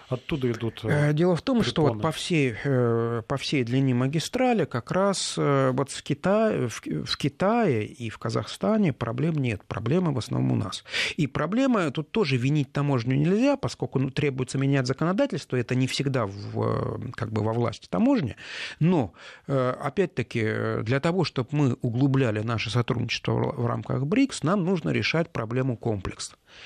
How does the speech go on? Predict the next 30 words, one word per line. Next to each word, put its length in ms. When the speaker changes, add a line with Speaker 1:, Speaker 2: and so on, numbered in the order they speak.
Speaker 2:
По-, 260
поэтому 680
будем 360
надеяться, 540
что 180
будет 280
создана 400
какая-то 460
рабочая 460
группа, 320
куда 240
войдут 340
представительства 720
всех 320
министерств 520
и 40
ведомств, 400
которые 400
разработают 800
нужные 340
предложения, 880
ну, 180
а 60
сан-, 260
соответственно, 440
законодатели 720
достаточно 460
оперативно 640
примут 360
поправки. 580